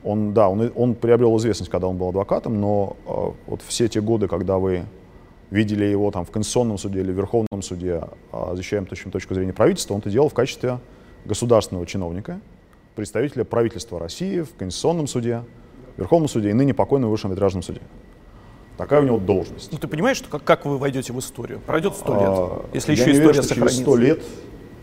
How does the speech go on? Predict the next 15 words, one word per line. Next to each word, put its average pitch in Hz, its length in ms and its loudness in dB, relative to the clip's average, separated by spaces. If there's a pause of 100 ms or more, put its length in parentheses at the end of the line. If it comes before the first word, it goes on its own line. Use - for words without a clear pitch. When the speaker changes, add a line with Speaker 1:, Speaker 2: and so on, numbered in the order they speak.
(520)
Speaker 1:
ну, 120 160 0
слушайте, 127 300 -2
это 113 80 -2
будет 143 160 0
как - 120 0
Панаев 123 300 2
и 120 60 -6
Скобичевский, 107 580 -6
да? 107 300 -4 (180)
Кто 123 120 -2
такой 117 160 -2
Панаев, 120 340 2
кто 104 100 -4
такой 95 140 -6
Скобичевский? - 580 -8